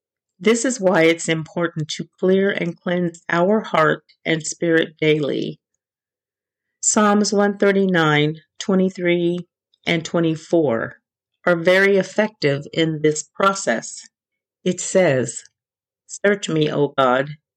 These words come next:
and know my heart. Try me and know my thoughts,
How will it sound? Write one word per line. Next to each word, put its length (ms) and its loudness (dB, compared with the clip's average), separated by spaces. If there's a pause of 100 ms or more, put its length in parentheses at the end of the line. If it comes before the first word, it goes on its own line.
and 180 0
know 160 0
my 240 0
heart. 380 -4 (800)
Try 200 2
me 360 -2 (240)
and 200 0
know 140 2
my 220 0
thoughts, 640 -4